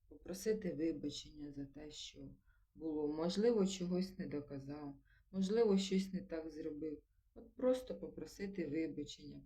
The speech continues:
подумки згадати цю людину і подумки попросити пробачення або подякувати. Ой, що це таке?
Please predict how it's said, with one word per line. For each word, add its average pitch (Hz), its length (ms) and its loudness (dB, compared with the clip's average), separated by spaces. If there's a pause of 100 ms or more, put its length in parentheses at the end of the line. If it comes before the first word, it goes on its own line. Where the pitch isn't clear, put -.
подумки 165 520 -6
згадати 185 520 -2
цю - 200 -18
людину 190 760 0 (840)
і 147 80 -14
подумки 190 640 4
попросити - 680 -10
пробачення 139 840 -6
або 160 240 2
подякувати. 180 540 0 (3000)
Ой, 247 400 -4 (500)
що - 240 -14
це - 180 -12
таке? - 420 -2